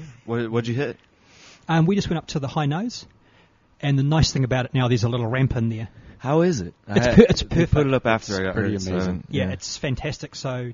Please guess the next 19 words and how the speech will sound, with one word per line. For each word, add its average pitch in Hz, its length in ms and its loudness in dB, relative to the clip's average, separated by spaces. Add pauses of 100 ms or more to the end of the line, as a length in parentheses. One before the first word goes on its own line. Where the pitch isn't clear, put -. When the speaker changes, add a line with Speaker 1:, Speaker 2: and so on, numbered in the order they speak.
Speaker 2:
double 156 200 -4
thumbs 135 300 -4
up 131 160 -14
to 131 100 -14
the 113 60 -10
Swiss - 260 -14
Bass 127 280 -10
Association. 156 760 -8 (540)
Um, 123 440 -12
I 131 100 0
know 135 180 2
there's 127 220 -6
Speaker 3:
Whoop, 131 80 0
whoop. 165 120 -2
Speaker 2:
people - 180 -12 (440)
who 131 200 2
aren't 123 380 -8
big 123 200 -2
on, 110 440 -4